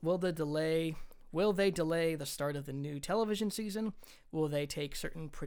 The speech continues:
projects they have that they believe in and go straight to series with them instead of doing pilots? Will they renew existing series that were maybe thinking of being canceled, but it's easier to make,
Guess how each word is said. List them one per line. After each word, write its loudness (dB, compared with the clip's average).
projects -2
they -6
have -6
that -6
they 0
believe -4
in -4
and -4
go -2
straight -6
to -8
series -4
with -10
them -4
instead -6
of -10
doing -6
pilots? -2
Will -2
they 0
renew 0
existing 0
series -2
that -6
were -6
maybe -4
thinking -8
of -8
being -6
canceled, 0
but -2
it's -6
easier -2
to -4
make, -4